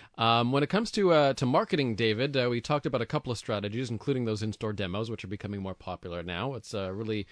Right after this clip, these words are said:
uh, a neat and practical idea. Uh, what about contesting and, and sort of the, the, the process of gathering people's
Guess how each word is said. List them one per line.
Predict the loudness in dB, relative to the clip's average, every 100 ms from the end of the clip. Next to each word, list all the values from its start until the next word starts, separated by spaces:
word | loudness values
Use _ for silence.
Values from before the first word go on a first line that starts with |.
| -16 -18 -6
uh, | -4 -2
a | 0
neat | 0 0
and | -2 -2
practical | -2 -4 -4 -4
idea. | -2 -4 0 2 0 -2 -18 -6
Uh, | 0 2
what | 2 2
about | 4 2 2
contesting | -2 0 0 0 -4 -4 -6 -4 -4
and, | -4 -4 -4
and | -6 -4
sort | -2
of | -2 -4 -12 -8
the, | -2 0 0
the, | 0
the | 0 0
process | 2 2 -2 -4
of | -2
gathering | 0 2 0 -2
people's | -2 -2